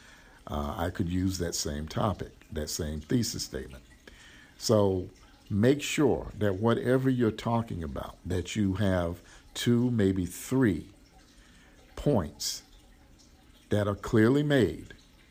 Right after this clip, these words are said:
during your presentations, okay, and eventually in your written paper, okay? So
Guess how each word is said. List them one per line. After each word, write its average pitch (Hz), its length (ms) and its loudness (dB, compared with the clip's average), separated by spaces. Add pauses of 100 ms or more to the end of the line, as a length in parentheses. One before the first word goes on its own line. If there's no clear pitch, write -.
(220)
during 107 400 4
your 98 160 4
presentations, 90 1040 -4 (340)
okay, 82 360 -6 (300)
and 95 160 -2
eventually 87 680 0 (300)
in 92 160 0
your 92 160 2
written 82 320 -2
paper, 110 360 2 (440)
okay? 95 280 -4
So 92 400 -2